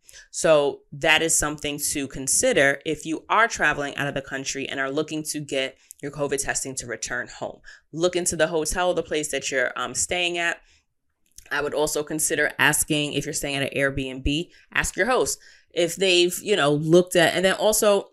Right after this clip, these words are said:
you know, ask them if they know where any of their other guests, if they're American, or even if you need,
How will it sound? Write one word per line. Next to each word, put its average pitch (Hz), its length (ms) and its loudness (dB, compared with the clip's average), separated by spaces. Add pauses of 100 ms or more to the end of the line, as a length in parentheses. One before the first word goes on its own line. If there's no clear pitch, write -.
(120)
you 226 100 0
know, 160 340 2
ask 175 380 4
them 202 360 0
if 156 200 0
they 165 140 6
know 156 500 4 (200)
where 156 500 8
any 156 240 0
of 156 140 -2
their 143 320 2
other 143 560 2 (420)
guests, 143 500 2 (180)
if 143 280 -4
they're 135 200 2
American, 151 720 -2
or 143 260 2
even 160 500 0
if 165 220 0
you 160 100 -2
need, 160 420 -2